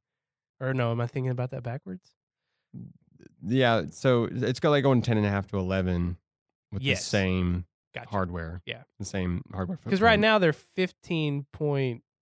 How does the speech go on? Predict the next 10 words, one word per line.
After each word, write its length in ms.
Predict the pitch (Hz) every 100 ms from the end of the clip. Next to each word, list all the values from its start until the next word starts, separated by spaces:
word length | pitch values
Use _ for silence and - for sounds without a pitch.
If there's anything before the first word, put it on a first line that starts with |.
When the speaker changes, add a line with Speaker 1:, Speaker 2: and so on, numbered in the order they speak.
| _ _
Speaker 1:
four 360 | 101 85 90 - _
Speaker 2:
Four. 280 | 139 110 113
Speaker 1:
inch. 220 | - -
Speaker 2:
Mm-hmm. 300 | 87 85 85 90
Speaker 1:
Yeah. 160 | - - _ _ _ _
So 100 | -
you're 140 | 151 151
only 240 | 147 135
really 360 | 117 127 120 113
getting, 400 | 117 123 151 165